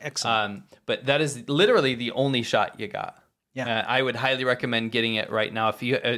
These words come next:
Speaker 2: even if you have someone in the family or someone you know that likes the show, buy it as a gift for them now because it'll come, probably come in a couple weeks or something. But
Speaker 1: Yeah.
Speaker 2: uh,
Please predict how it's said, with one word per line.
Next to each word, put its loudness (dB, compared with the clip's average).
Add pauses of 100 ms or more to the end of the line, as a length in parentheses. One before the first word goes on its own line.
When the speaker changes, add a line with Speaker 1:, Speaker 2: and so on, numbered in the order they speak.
Speaker 2:
even -2
if -4
you 2
have 0
someone -6
in -6
the -8
family -4
or -2
someone -4
you -10
know -6
that -6
likes -6
the -6
show, -2 (240)
buy 2
it -2
as -6
a -8
gift 0
for -6
them -2
now 0
because -8
it'll -2
come, -2
probably -4
come -8
in -16
a -20
couple -14
weeks -16
or -20
something. -14
But -4
Speaker 1:
Yeah. -4 (380)
Speaker 2:
uh, 0